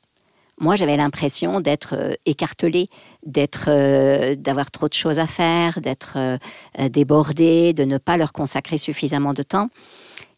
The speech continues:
Et c'était vraiment touchant parce que finalement, j'ai pu réaliser, quand il l'a dit, que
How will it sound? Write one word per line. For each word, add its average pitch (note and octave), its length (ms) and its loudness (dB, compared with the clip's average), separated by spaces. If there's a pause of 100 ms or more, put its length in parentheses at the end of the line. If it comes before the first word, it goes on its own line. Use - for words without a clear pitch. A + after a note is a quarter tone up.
(140)
Et D#3 1000 4 (600)
c'était E3+ 320 0
vraiment F3 320 2
touchant - 360 -4
parce F#3 160 -4
que E3 100 -6
finalement, F#3+ 800 -2 (180)
j'ai C#3 240 -2
pu - 180 -6
réaliser, D#3+ 600 0
quand C#3+ 280 -6
il C3 100 -6
l'a B2+ 160 0
dit, G3+ 380 -4 (680)
que D#3+ 200 2